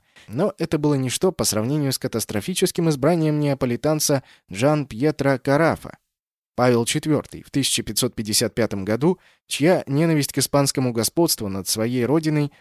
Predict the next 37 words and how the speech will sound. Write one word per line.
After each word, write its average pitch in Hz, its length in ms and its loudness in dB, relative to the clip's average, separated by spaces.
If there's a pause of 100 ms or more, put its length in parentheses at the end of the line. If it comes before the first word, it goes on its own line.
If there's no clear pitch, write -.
(120)
была 127 300 2
глубокой 117 600 0
и 135 200 -6
непоколебимой. 123 800 -4 (420)
Любая 123 360 4
надежда 117 440 2
на 117 100 0
сближение 120 640 0
испарилась 131 520 -2
уже 127 160 0
на 127 140 0
следующий 139 460 -2
год, 160 260 -2
когда 98 340 -6
испанский 110 440 -2
посол, 113 360 0
обнаружив, 110 540 -4 (220)
что 120 280 0
стража 120 400 0
у 113 60 0
городских 113 480 -4
ворот 117 320 0
не 127 80 -2
узнает 120 460 -2
его, 90 260 -4 (320)
выбил 147 340 0
дверь, 127 240 0
чтобы 117 460 0
ворваться 110 540 2
внутрь. 101 400 -10 (840)
Несмотря 139 500 0
на 160 120 2
доминирование 147 640 2
Испании 147 460 2
на 131 120 2
Апеннинском 123 560 -2
полуострове, 110 640 -2